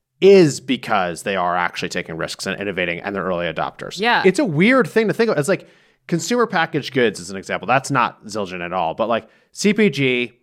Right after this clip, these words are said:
Speaker 1: biggest advertisers for a long time. What are they selling? Commodity products. The products are basically the same, right? If you
Speaker 2: Mm-hmm.
Speaker 1: get Tide, you, and you get some other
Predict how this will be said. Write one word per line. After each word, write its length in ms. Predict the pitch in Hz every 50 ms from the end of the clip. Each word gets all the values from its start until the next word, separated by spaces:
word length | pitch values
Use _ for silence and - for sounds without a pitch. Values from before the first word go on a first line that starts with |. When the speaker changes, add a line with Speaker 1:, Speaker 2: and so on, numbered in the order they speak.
| _ _ _ _
Speaker 1:
biggest 300 | 139 143 139 143 139 147
advertisers 560 | 131 117 113 107 107 - 113 104 95 98 95
for 120 | - - 104
a 60 | 98
long 240 | 92 87 87 90 87
time. 440 | - - 90 85 82 82 82 80 - _ _ -
What 120 | 120 147
are 40 | 180
they 100 | 190 180
selling? 380 | 160 - 170 151 147 151 147 147 _ -
Commodity 640 | - 156 170 160 151 151 139 131 131 120 117 120 101
products. 560 | - 98 82 65 60 - - - - - - _ _ _ _
The 100 | - 196
products 460 | 190 - 208 196 185 180 180 - -
are 60 | 170 139
basically 500 | 117 123 117 113 - - - 104 98 90
the 80 | 87
same, 280 | - - 76 60 50 - _ _ _
right? 180 | - 107 107 104
If 60 | 98
you 60 | 98
Speaker 2:
Mm-hmm. 80 | 131 139
Speaker 1:
get 200 | 160 160 - -
Tide, 520 | - 151 143 139 135 135 135 135 131 135 - _ _ - _ _ -
you, 160 | 117 127 139
and 140 | - 135 135
you 60 | 131
get 180 | 120 147 139 -
some 240 | - 151 147 143 139 -
other 420 | 123 131 139 135 131 127 113 -